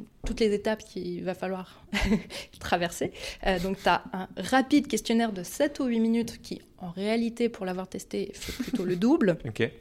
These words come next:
Speaker 1: pour pouvoir envoyer ton C V. Ensuite, il faut faire des vidéos. Ensuite, t'as un premier échange de quinze minutes. Ensuite, t'as deux entretiens. Et le meilleur pour la fin, trois référence calls que tu dois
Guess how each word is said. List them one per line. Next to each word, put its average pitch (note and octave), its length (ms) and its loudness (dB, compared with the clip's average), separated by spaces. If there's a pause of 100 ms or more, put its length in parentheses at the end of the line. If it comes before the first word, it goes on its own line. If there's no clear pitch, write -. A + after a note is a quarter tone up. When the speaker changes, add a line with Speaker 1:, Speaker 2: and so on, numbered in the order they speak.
(320)
Speaker 1:
pour G3+ 120 0
pouvoir F3+ 300 -4
envoyer E3+ 220 -4
ton - 120 -10
C G#3 200 -2
V. D4 180 4 (760)
Ensuite, F#3+ 280 -2
il - 40 -10
faut F3 60 -8
faire E3+ 200 -8
des E3+ 100 -10
vidéos. G#3+ 400 2 (320)
Ensuite, - 360 -8
t'as - 80 -14
un - 60 -10
premier B3 380 2
échange A3+ 220 -2
de G#3 80 0
quinze G3+ 180 -4
minutes. B3 400 0 (140)
Ensuite, - 280 -10
t'as - 120 -16 (120)
deux C4 180 4
entretiens. G#3 500 -2 (300)
Et F#3+ 80 4
le G3 100 2
meilleur A#3 240 4
pour A#3 160 -2
la G#3 100 2
fin, F#3 220 -6 (420)
trois C#4 440 6
référence A#3 500 4
calls A#3+ 440 8
que - 120 -6
tu - 160 -6
dois G#3 340 2